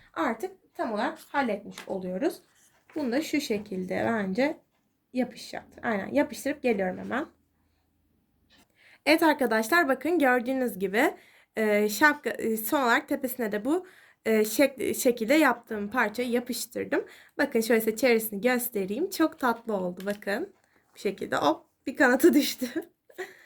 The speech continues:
Bir dakika hemen takıyorum arkadaşlar. Evet arkadaşlar, e, az önce düşen parçayı da yeniden taktım. Bakın tekrardan göstereyim. Şöyle çok güzel bir yüz, e, göz ve gaga çizdim.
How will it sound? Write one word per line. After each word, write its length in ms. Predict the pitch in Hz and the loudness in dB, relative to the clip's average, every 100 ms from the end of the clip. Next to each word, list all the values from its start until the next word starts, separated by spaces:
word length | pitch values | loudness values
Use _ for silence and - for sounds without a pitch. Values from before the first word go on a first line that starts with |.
| - - _ _ | -20 -20 _ _
Bir 100 | 233 | -2
dakika 460 | 208 208 185 - 262 | 0 -2 -8 -2 0
hemen 260 | 254 214 208 | 2 0 -2
takıyorum 500 | 214 208 208 185 185 | -6 -6 -4 -2 -2
arkadaşlar. 760 | 180 190 185 185 - 233 285 - _ _ _ _ _ _ _ _ _ _ | -6 -6 -8 -8 -2 2 2 0 _ _ _ _ _ _ _ _ _ _
Evet 180 | 302 330 | 2 4
arkadaşlar, 600 | 254 240 214 220 320 349 427 - _ - - | 4 2 0 0 2 0 0 -10 _ -8 2
e, 140 | 233 | 4
az 200 | 226 262 | 4 2
önce 160 | 285 277 | 2 0
düşen 240 | 269 285 | 2 0
parçayı 340 | 277 240 240 208 | 4 2 2 -2
da 20 | |
yeniden 360 | 214 202 196 | 0 -2 -4
taktım. 360 | 208 302 - 339 - - - | 0 -2 -2 -8 -10 -20 0
Bakın 240 | 302 302 349 | 0 2 2
tekrardan 500 | 311 269 214 202 226 | 2 2 2 2 4
göstereyim. 500 | 233 226 202 233 339 | 2 2 -2 -2 2
Şöyle 220 | 302 277 | 2 4
çok 180 | 311 302 | 4 4
güzel 280 | 240 233 | 4 4
bir 60 | 247 | 2
yüz, 340 | 240 269 233 208 - | -2 -2 -4 -12 -4
e, 100 | 214 | -2
göz 360 | 208 269 247 233 | 2 2 2 0
ve 60 | |
gaga 340 | 254 233 233 220 | 2 2 2 -2
çizdim. 440 | - 180 247 359 | -8 -8 -2 -2